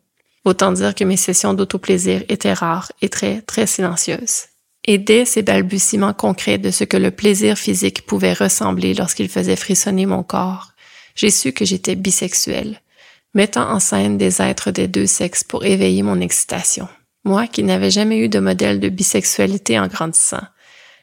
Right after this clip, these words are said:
ni parmi les adultes sexués qui m'entouraient, ni par ce que la société me livrait comme information au sujet des relations intimes. Mais moi, je savais ce que j'étais.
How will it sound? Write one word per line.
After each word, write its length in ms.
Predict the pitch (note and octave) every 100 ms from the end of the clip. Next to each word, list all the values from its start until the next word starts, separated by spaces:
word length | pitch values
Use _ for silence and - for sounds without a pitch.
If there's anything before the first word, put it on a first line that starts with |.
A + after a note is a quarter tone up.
| -
ni 160 | F#3+
parmi 300 | F#3+ F#3 F#3+
les 180 | G3 G3
adultes 460 | F#3 F#3 G3 F#3 F#3
sexués 460 | - F#3 - G3
qui 120 | - F#3
m'entouraient, 560 | F3+ G3 F#3 F#3 B3 - - -
ni 200 | G#3 A#3+
par 180 | G#3+ -
ce 120 | G3+
que 100 | G3
la 180 | F#3+ F3+
société 480 | G#3+ F#3+ G3+ A3+
me 120 | G#3 F#3+
livrait 340 | F#3+ F#3+ G#3+
comme 160 | G3+ F#3
information 680 | - F#3 F#3 F3+ G3 G3+ -
au 80 | G3+
sujet 400 | - A3 G3+ F#3
des 100 | F3+
relations 460 | E3 E3+ - F#3
intimes. 420 | F#3+ E3+ - - F#3+ _ _ - - - -
Mais 140 | A3+
moi, 300 | G#3+ F#3 F#3+ -
je 160 | - F#3
savais 340 | - G3 F#3
ce 140 | F#3 G3
que 140 | F#3
j'étais. 400 | F#3 F3 - F#3